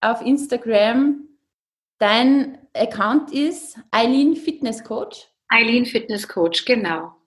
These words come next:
Speaker 1: Genau.
Speaker 2: Und da findet ihr immer eigentlich ein Video, ein Foto und ein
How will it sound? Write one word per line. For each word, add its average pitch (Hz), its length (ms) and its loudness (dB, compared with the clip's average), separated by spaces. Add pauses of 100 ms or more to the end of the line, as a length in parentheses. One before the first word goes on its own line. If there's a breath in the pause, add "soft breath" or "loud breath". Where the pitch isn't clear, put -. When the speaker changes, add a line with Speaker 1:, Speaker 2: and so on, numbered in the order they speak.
(440)
Speaker 1:
Genau. 185 400 -10 (420)
Speaker 2:
Und 190 120 -10
da 202 100 0
findet 240 360 0
ihr 220 180 0
immer 226 320 0
eigentlich 208 680 0
ein 185 240 -6
Video, 269 500 0
ein 208 240 -2
Foto 254 600 0
und 208 420 -4
ein 185 340 -4